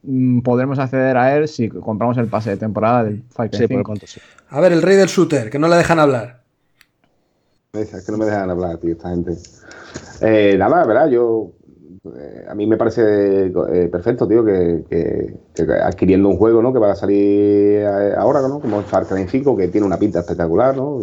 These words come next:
Speaker 4: Yo era un juego que, que, ¿verdad? Lo miraba desde la distancia porque,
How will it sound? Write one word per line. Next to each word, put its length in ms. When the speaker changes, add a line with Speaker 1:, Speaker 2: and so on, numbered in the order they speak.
Speaker 4:
Yo 320
era 140
un 80
juego 200
que, 100
que, 80
¿verdad? 200
Lo 80
miraba 280
desde 220
la 80
distancia 440
porque, 460